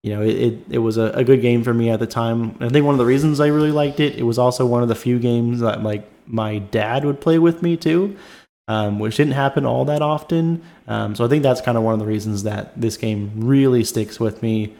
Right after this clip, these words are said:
and, you know, is definitely on my top five of, you know, of games that, that I've really enjoyed. Um, you know, and that's, it's, it's one of those games that's still very nostalgic for me too,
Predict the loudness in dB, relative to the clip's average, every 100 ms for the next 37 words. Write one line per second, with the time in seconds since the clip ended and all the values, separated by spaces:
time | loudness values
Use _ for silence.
0 | -20 -10 -6 -4 -4 -6 -4 -4 -2 -4
1 | -2 -2 0 -2 0 0 -2 -2 -4 -4
2 | -2 0 0 -2 -6 -14 -20 -20 _ _
3 | -12 -8 -6 -8 -8 -6 -6 -4 -2 -2
4 | -4 -4 -4 -6 -14 -16 -6 -4 -2 -2
5 | -4 -6 -2 2 2 2 -2 -2 -2 -2
6 | -2 -4 -14 -20 _ _ -6 -4 -4 -4
7 | -8 -10 _ _ -10 -6 -2 -2 -2 -8
8 | -6 -4 -4 -6 -18 _ -4 0 0 2
9 | 0 0 -2 0 -2 0 0 0 -2 -4
10 | -4 -8 -4 -4 -4 -2 0 0 -4